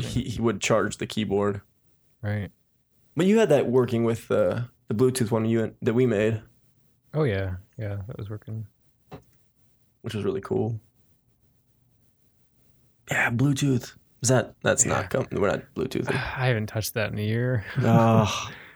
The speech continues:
Speaker 2: That
Speaker 1: I don't know. It's, it's interesting, but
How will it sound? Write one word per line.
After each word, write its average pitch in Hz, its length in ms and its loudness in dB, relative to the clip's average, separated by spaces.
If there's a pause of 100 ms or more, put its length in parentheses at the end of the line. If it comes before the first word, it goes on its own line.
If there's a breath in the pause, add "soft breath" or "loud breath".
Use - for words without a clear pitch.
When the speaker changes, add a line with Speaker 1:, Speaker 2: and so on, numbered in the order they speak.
(880 loud breath)
Speaker 2:
That 123 200 4
Speaker 1:
I 165 220 2
don't 151 120 4
know. 131 120 2
It's, 175 220 0
it's - 220 -4
interesting, 190 500 -2
but 131 240 -2